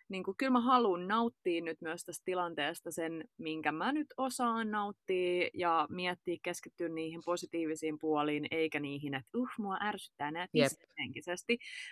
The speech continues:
Speaker 1: vaan keskittyy itekin mielessä tuoda niitä hyviä asioita esille, ja sit, äh, koska oikeasti tiedostaa sen, että kelle tahansa meistä voi tulla aika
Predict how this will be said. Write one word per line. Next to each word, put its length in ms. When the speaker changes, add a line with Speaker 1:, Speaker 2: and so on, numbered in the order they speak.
Speaker 1:
vaan 160
keskittyy 580
itekin 340
mielessä 540
tuoda 280
niitä 300
hyviä 280
asioita 600
esille, 500
ja 160
sit, 200
äh, 80
koska 400
oikeasti 440
tiedostaa 400
sen, 120
että 140
kelle 220
tahansa 360
meistä 380
voi 160
tulla 200
aika 180